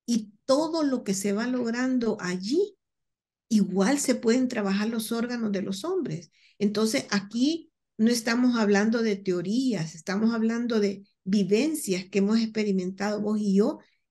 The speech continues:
en las co-, en la, en las, en los talleres o en las ceremonias que hemos hecho con las personas. O sea, uno mismo se sorprende de que, eh,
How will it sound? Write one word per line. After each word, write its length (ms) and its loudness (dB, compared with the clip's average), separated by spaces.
en 240 2
las 260 0
co-, 240 -10
en 280 0
la, 380 -2
en 260 4
las, 540 -6
en 120 4
los 160 4
talleres 640 4
o 100 0
en 80 -2
las 160 -6
ceremonias 600 -2
que 80 -8
hemos 180 0
hecho 220 -2
con 160 -2
las 100 -2
personas. 560 -4
O 80 -2
sea, 300 -2
uno 280 4
mismo 460 4
se 180 -2
sorprende 920 0
de 180 2
que, 420 0
eh, 340 2